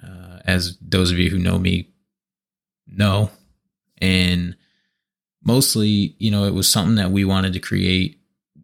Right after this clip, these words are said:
and kind of push us to follow dreams in a way. So, Dream Falcon.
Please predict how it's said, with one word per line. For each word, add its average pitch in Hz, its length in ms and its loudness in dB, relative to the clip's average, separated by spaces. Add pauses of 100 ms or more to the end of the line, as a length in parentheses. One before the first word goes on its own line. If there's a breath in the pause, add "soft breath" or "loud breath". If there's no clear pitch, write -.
(200)
and 90 580 -2 (1600)
kind 127 200 2
of 110 100 -2
push - 280 0
us 101 160 2
to 95 340 -4 (720)
follow 101 560 0
dreams 92 800 0
in 90 80 -4
a 82 60 -6
way. - 220 -6 (160)
So, 98 360 0 (960)
Dream 104 280 2
Falcon. - 360 -6